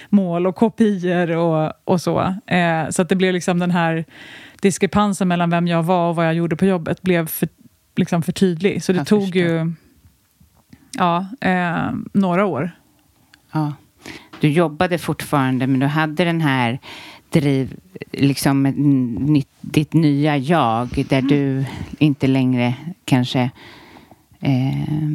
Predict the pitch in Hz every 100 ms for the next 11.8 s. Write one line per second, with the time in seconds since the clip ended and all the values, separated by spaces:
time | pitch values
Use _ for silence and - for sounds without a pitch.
0 | 147 135 147 135 131 120 120 131 123 -
1 | 135 131 117 120 131 175 - - 139 -
2 | 135 139 127 120 131 165 - 123 214 127
3 | 131 170 - _ - 139 - 127 123 135
4 | 123 120 117 127 120 117 131 - 131 131
5 | 127 160 - - - - - - - -
6 | 170 - _ _ - - 175 180 165 -
7 | _ _ - 196 175 170 170 156 180 165
8 | - - 214 160 202 233 - - _ -
9 | 147 139 139 - 165 - 165 151 - -
10 | - 160 - 196 165 175 180 175 170 175
11 | 165 160 175 160 165 160 160 156